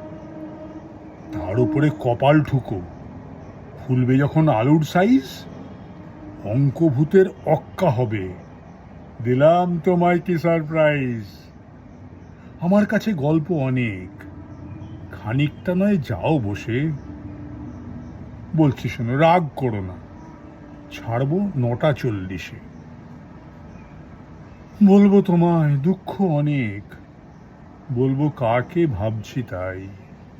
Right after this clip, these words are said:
খুব একা তো, তাই তো তোমায় ডাকছি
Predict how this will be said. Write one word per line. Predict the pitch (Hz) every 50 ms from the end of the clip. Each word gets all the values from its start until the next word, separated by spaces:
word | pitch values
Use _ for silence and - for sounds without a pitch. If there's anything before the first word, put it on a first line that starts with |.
| - - - - - - - - - - - - - -
খুব | - - 180 170 156 131 104 92
একা | 98 110 110 - 143 131 117
তো, | 104 - 110 110 123 139 135 123 110 107 - - - - - - - - - - - - - - - - - - - - - - - - - - -
তাই | 160 160 170 180 180
তো | - 214 196
তোমায় | - 190 180 190 196 190 170
ডাকছি | 131 127 120 123 123 - - - - -